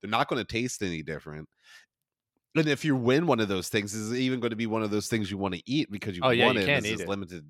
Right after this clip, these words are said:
Speaker 1: edition?
Speaker 2: Yeah.
Speaker 1: You can't eat it. The only purpose for having it is so that one day, maybe fifty years from now, you could sell it <laughs> as some sort of collector's item.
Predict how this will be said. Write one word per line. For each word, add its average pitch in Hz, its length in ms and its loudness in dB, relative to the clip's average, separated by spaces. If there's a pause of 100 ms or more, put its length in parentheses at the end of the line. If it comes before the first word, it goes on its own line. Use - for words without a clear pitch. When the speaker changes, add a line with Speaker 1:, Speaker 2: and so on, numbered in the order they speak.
Speaker 1:
edition? 82 460 -4 (260)
Speaker 2:
Yeah. 90 140 -10
Speaker 1:
You 87 60 -10
can't 165 280 0
eat 120 220 -4
it. 101 160 -2 (260)
The 156 120 6
only 185 240 8
purpose 175 380 2
for 104 180 -8 (120)
having 143 420 4
it 110 160 -2 (220)
is 120 140 -6
so 139 200 -2
that 113 240 -2 (140)
one 127 280 -4
day, 113 160 -4
maybe 113 300 -4
fifty - 420 -8
years 98 340 0
from 90 160 -6
now, 76 160 -6
you 78 140 -8
could - 160 -16
sell 95 240 -2
it 92 100 -4
<laughs> - 0 -
as - 100 -2
some - 220 -6
sort 123 300 -6
of 107 120 -12
collector's 87 520 -12
item. 67 160 -14